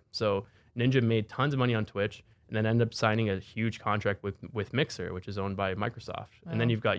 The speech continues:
Speaker 1: YouTube Gaming, which is also doing live streaming. And then you got Facebook Gaming. So there's kind of, like, this war for the live stream audience.
Speaker 2: Interesting.
Speaker 1: It's really
Speaker 2: It's huge.
Speaker 1: where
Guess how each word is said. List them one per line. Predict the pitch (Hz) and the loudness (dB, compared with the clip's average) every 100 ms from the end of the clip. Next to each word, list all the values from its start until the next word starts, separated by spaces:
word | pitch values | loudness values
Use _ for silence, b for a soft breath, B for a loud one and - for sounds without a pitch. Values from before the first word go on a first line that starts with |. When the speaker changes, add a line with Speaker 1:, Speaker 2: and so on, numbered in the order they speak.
| 98 | -2
Speaker 1:
YouTube | 117 - 113 | -4 -4 -8
Gaming, | 117 117 127 107 | -2 0 0 -2
which | 98 - | -4 -6
is | 101 | -6
also | - 131 - | 0 0 0
doing | 110 101 98 | -6 -4 -2
live | 95 98 | -2 -2
streaming. | - 92 110 117 | -6 -8 -8 -8
And | 107 | -6
then | 104 | -2
you | 107 | 0
got | 113 - | 0 -2
Facebook | 143 151 - 113 | -4 -4 -4 -10
Gaming. | - 98 98 104 | -8 -8 -8 -10
So | - | -6
there's | 113 110 | -4 -4
kind | - 135 | -2 0
of, | 156 | 4
like, | 123 - | 2 2
this | 107 - | -6 -6
war | 98 101 113 107 104 | -8 -2 0 0 0
for | 107 | -4
the | 95 | -2
live | 98 101 101 | 2 2 0
stream | - 92 | -8 -8
audience. | 92 107 113 104 - - | -4 -2 -2 -6 -14 -12
Speaker 2:
Interesting. | 185 175 185 - 175 | -10 -10 -12 -10 -6
Speaker 1:
It's | 160 160 | -4 -2
really | 131 147 | 2 4
Speaker 2:
It's | 131 | 8
huge. | 117 113 | 8 8
Speaker 1:
where | 110 | 6